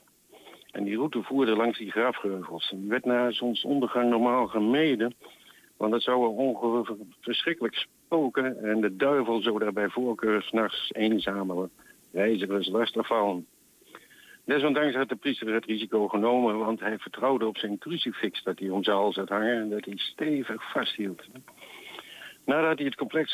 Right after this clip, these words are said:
grafheuvels was gepasseerd, zonder dat hij was lastiggevallen, haalde hij opgelucht adem.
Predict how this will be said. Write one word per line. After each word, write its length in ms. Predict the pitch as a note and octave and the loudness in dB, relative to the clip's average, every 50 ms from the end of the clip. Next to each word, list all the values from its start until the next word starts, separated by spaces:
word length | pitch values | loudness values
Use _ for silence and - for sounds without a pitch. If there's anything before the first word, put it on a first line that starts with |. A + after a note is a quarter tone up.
| - | -6
grafheuvels 880 | - - D#3 D#3+ D3 - - - - - B2+ B2+ B2 A#2 G#2 A2+ G#2+ F#2+ | -4 -2 0 0 0 -2 -6 -8 -2 0 2 2 2 2 0 0 -2 -2
was 240 | A2 A2+ A2 G2 - | -2 -2 -2 -2 -4
gepasseerd, 680 | - - - - G#2 F#2 - - D#3 E3 E3 E3+ - | -8 -8 -6 -6 -4 -4 -2 2 2 4 4 4 2
zonder 420 | - - - C3 C3+ C#3 C3+ A#2+ G#2+ | 0 0 2 2 4 4 4 2 0
dat 140 | G2+ F#2+ - | -2 -4 -6
hij 100 | G#2 F#2+ | -4 -4
was 180 | F#2 F#2+ F2+ | -2 -2 0
lastiggevallen, 840 | G2 A2+ A#2+ A2+ - - G2 - G#2+ G2 A#2 A#2 G#2+ G#2+ A2+ A2 - - - - - - - - - _ _ _ _ _ _ | 2 0 0 0 -4 -8 -4 -4 -2 0 0 2 2 2 2 0 -2 -8 -16 -20 -20 -20 -20 -20 -20 _ _ _ _ _ _
haalde 320 | _ A#2+ B2+ B2+ A#2 G#2 A2 | _ 0 2 2 4 2 2
hij 60 | G#2+ A2 | 2 2
opgelucht 480 | A2+ G#2 - - A2 G#2+ A2 G2 - | 0 0 -2 0 2 2 2 2 2
adem. 480 | A#2+ C#3 D3+ D3+ C3+ A#2 C3 C#3 C3 A2 | 2 2 4 4 4 4 2 0 -2 -4